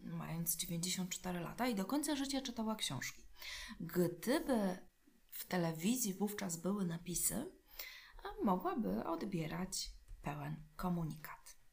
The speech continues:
A tak, tylko oglądała, e, obrazy i się frustrowała. Drugi taki epizod, miałam, e, taką przygodę, że, e, częściowo,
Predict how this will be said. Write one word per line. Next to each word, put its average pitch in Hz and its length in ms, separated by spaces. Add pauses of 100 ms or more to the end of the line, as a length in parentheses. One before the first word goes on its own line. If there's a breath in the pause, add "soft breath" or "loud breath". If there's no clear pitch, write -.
A 453 240
tak, - 360 (120)
tylko 349 280
oglądała, 240 720 (280 loud breath)
e, 180 360
obrazy 170 460
i 190 140
się 190 220
frustrowała. - 760 (540 loud breath)
Drugi 494 260
taki - 340
epizod, 196 640
miałam, 247 840 (220)
e, 196 300 (340)
taką 226 260
przygodę, 226 460
że, 196 140 (800 loud breath)
e, 185 260 (280)
częściowo, 214 1300